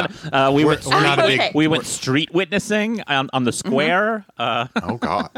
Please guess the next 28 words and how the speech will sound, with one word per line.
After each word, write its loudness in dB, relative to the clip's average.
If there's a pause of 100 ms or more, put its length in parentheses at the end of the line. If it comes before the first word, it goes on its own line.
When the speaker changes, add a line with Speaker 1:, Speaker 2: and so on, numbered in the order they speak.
Speaker 1:
Oh, -2
really? -4 (640)
Like 0
with -2
the 0
Party -2
Ends -6
in -6
Hell -2
guys? -4 (500)
<laughs> -20 (240)
Speaker 2:
Uh, 0 (400)
n-, -4
not 0
with 2
them. -2
I'm 0
sure 0
they 2
were 2
there. 0 (200)
I -2
do 0
remember 2
we 0
talked -2
to 2
a 2